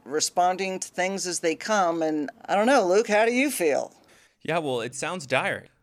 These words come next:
Speaker 2: As we saw cases go up, everyone hoped that hospitalizations just wouldn't get pushed, but they're getting pushed to the limit. Past episode, I talked to a lot of people who organize E M T and fire departments, and their staff is stretched, stretched farther than they were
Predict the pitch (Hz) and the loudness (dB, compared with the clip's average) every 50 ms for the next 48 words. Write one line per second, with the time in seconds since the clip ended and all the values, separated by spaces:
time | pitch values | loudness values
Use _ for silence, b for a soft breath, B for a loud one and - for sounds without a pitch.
0 | _ - 113 123 120 123 113 - - 123 123 123 - 131 120 - 113 113 - 123 | _ -4 -4 -2 -2 -2 -2 0 2 2 2 0 0 -4 -4 -4 -6 -4 -2 -2
1 | 120 120 120 113 117 113 104 - - 135 127 131 - - - - 131 117 - - | -2 0 -2 -2 -2 -4 -6 -4 -2 -2 -2 -2 -4 -8 -6 -6 -6 -6 -6 -6
2 | - 127 113 101 110 110 113 113 - 127 120 113 - 104 104 - 104 107 113 120 | -6 -6 -6 -4 -4 -4 -4 -4 -6 -6 -8 -6 -8 -10 -12 -12 -10 -6 -4 -2
3 | 120 120 117 104 92 101 113 - - - - 139 135 143 - - - _ 110 104 | -2 -2 -4 -6 -6 -6 -6 -6 -6 -4 -4 -2 -2 -2 -6 -8 -8 _ -6 -6
4 | - - _ - 127 147 135 127 135 147 165 147 131 127 135 156 175 - - - | -6 -6 _ -2 -2 -2 -2 -2 -4 -4 -4 -6 -4 -4 -4 -4 -4 -6 -10 -10
5 | 135 139 143 131 151 208 160 - - - - 120 113 120 - - 117 120 117 - | -8 -6 -4 -2 -2 -4 -4 -8 -10 -8 -4 -4 -4 -2 -2 -4 -4 -4 -4 -6
6 | 120 110 - - 107 - 117 110 120 127 - - 107 104 110 110 113 104 - b | -6 -6 -8 -10 -8 -4 -2 -2 -2 -4 -6 -8 -4 -4 -2 -2 -2 -4 -6 b
7 | b b b b b b b b - 127 127 127 120 120 117 113 117 123 120 120 | b b b b b b b b -14 -10 -8 -6 -6 -4 -2 0 0 0 0 -2
8 | 113 110 107 107 107 104 - - - _ - 120 120 120 120 - - 123 120 110 | -2 0 0 0 -2 -2 -4 -8 -10 _ -6 -4 -4 -2 -4 -4 -4 -4 -4 -2
9 | - - 123 151 160 - - 85 78 90 92 - - 101 104 107 110 120 131 - | -2 -2 -2 -2 -2 -2 -4 -6 -6 -8 -14 -10 -8 -6 -4 -2 -2 -2 -4 -4
10 | - 139 127 131 135 131 131 - 101 101 - - - - - - - 104 92 90 | -4 -2 -2 -2 -2 -4 -8 -10 -8 -8 -6 -6 -6 -8 -8 -6 -6 -6 -6 -6
11 | - - - - - - - - - 131 131 131 - - 127 127 127 127 120 107 | -8 -12 -12 -12 -14 -14 -14 -6 -4 -4 -4 -4 -2 -2 0 0 0 0 -2 -2
12 | 98 95 92 92 98 95 92 90 90 | -2 -4 -2 -2 -2 0 0 -2 -2